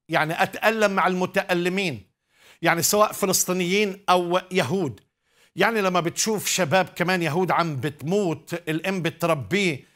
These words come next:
تمنتاش أو تسعتاشر سنة وبروح يقتل مثلًا، وكم من الآلام والدم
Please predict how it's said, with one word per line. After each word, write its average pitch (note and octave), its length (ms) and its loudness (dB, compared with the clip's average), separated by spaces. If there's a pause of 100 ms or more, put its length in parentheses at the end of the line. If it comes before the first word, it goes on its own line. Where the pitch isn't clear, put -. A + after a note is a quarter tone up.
(240)
تمنتاش F3 680 0
أو E3+ 140 -2
تسعتاشر F3+ 680 0
سنة G3 440 0 (500)
وبروح F3+ 760 0
يقتل F3 760 0 (100)
مثلًا، E3+ 540 0 (360)
وكم E3 320 2
من G3+ 240 0
الآلام G3 800 2 (160)
والدم E3+ 1200 0